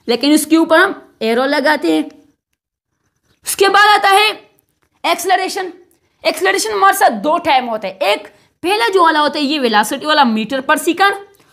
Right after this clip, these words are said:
और एक एक्सेलरेशन का अपना ही टाइम होता है। तो तीसरा हमारे साथ है मीटर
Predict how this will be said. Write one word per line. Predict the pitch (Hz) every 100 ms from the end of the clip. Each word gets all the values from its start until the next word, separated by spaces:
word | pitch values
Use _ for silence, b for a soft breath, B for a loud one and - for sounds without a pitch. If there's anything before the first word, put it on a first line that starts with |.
| b 240
और | 254
एक | 320
एक्सेलरेशन | - - - 277 294 302
का | 294
अपना | - 269 294 294
ही | 262 277
टाइम | - 226 214
होता | 185 190
है। | 160 156
तो | - _ _ _
तीसरा | 240 226 277
हमारे | 277 285
साथ | 294 302
है | 311
मीटर | 262 214 208 233 285 453